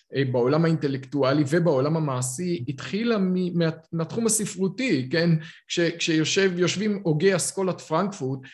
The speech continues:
וכותבים ספר, אתה יכול להגיד, "מה זה עוזר שכמה זקנים עם מבטא גרמני יושבים כלואים באיזה ספרייה וכותבים ספר?" ואנחנו רואים איפה הרעיונות האלה התגלגלו.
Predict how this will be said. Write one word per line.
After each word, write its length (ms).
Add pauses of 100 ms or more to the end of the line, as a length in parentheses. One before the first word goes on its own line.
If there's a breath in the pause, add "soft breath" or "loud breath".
(180 loud breath)
וכותבים 480
ספר, 560
אתה 120
יכול 180
להגיד, 300
"מה 140
זה 140
עוזר 280
שכמה 380
זקנים 520
עם 100
מבטא 320
גרמני 680 (400 loud breath)
יושבים 560
כלואים 540
באיזה 240
ספרייה 600
וכותבים 400
ספר?" 480
ואנחנו 340
רואים 240
איפה 240
הרעיונות 400
האלה 140
התגלגלו. 640